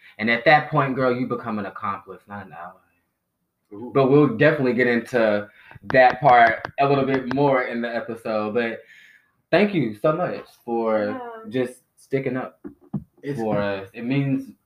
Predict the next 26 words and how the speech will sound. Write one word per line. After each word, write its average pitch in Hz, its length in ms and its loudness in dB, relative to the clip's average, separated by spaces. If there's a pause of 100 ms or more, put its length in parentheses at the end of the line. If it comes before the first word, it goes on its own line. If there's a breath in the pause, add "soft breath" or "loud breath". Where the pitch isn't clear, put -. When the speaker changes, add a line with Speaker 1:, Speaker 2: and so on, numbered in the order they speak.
(120)
Speaker 1:
so 139 300 -2
much. 123 440 -2 (520)
Speaker 2:
It's 135 160 -16
just 147 180 -16
such 139 220 -10
a 123 80 -6
wild 110 460 -6
thing 110 180 -10
to 107 200 -14
me 104 100 -12
how 101 160 -12
people 101 320 -16
think 101 220 -16
you 101 120 -16
have 98 280 -12
to 101 60 -18
have 98 240 -14
someone's 101 360 -20
exact 104 500 -14
lived 107 500 -16
experience 101 760 -14 (100)
to 113 100 -10
have 101 240 -10
empathy 101 540 -16
or, 92 280 -14
like, 90 380 -14